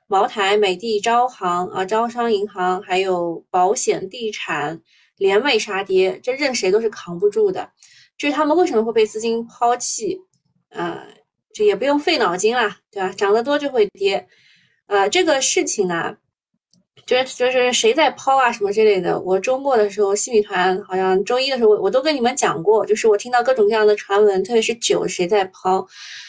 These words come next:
就是，呃，特别是白酒这一边，人家是一八年抄的底，对吧？他现在不是割肉出来，他是止盈啊，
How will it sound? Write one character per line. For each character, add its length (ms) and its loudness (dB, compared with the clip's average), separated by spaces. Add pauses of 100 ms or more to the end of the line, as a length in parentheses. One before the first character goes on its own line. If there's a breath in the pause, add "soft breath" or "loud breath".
(340 loud breath)
就 120 0
是， 420 2
呃， 180 4
特 100 0
别 120 2
是 100 0
白 240 0
酒 160 2
这 120 2 (120)
一 60 8
边， 240 6
人 140 4
家 160 2
是 180 -4
一 160 -4
八 340 2
年 300 2
抄 260 0
的 140 0
底， 440 -16
对 100 -4
吧？ 100 0
他 120 -2
现 120 2
在 80 2
不 100 -6
是 100 0
割 180 -2
肉 140 4
出 160 -2
来， 100 -6
他 120 0
是 280 -2
止 260 2
盈 320 -2
啊， 260 0